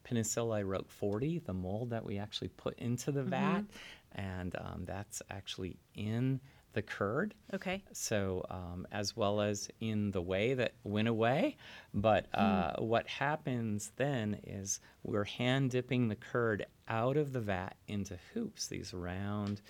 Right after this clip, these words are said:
Speaker 2: Okay.
Speaker 1: stainless steel hoops. And then we flip those hoops, uh, throughout the rest of the afternoon and the day,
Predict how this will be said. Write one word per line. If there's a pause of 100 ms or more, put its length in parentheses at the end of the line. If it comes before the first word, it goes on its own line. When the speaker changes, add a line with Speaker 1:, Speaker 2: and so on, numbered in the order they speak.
(180)
Speaker 2:
Okay.
Speaker 1:
stainless
steel (100)
hoops. (380)
And
then (440)
we
flip
those
hoops, (120)
uh,
throughout (460)
the
rest
of
the
afternoon
and
the
day,